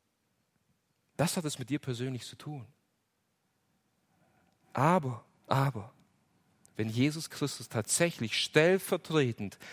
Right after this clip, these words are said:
am Kreuz für deine Sünde gestorben ist, dann gibt es vollkommene Errettung und Erlösung.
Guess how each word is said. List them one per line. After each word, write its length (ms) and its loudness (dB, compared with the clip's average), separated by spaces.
am 160 -4
Kreuz 420 0
für 100 -6
deine 240 2
Sünde 320 -4
gestorben 600 -2
ist, 500 2
dann 420 6
gibt 280 4
es 160 0
vollkommene 960 0
Errettung 640 2
und 120 -6
Erlösung. 560 -2